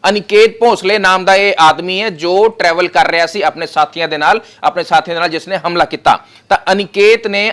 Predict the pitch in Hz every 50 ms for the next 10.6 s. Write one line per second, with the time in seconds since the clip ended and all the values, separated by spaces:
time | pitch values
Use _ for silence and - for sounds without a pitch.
0 | - 175 170 160 - - 170 202 214 202 - - 190 190 190 190 - - 170 -
1 | _ - 180 165 - - 208 214 208 202 208 214 220 240 240 - _ _ _ _
2 | - 175 - - 240 262 254 - - 240 214 208 208 202 208 185 - 190 - -
3 | 233 220 190 226 202 180 180 180 190 208 208 - - 190 - - - 185 185 196
4 | 220 233 233 - - _ - - 175 170 - 190 185 190 202 208 202 196 185 180
5 | 180 180 185 175 - 196 202 185 190 190 190 202 226 254 254 - - _ _ _
6 | _ _ - 208 226 220 277 262 214 214 202 226 240 240 - 226 190 214 208 240
7 | 226 220 226 208 - 196 196 196 214 214 208 208 202 233 226 160 165 196 202 208
8 | 220 220 226 - 190 185 - 190 190 175 196 180 175 185 180 196 165 151 175 185
9 | 185 170 202 190 - - 185 170 165 180 185 180 - 190 185 180 - - 196 185
10 | - 175 170 175 175 170 170 175 - - 220 233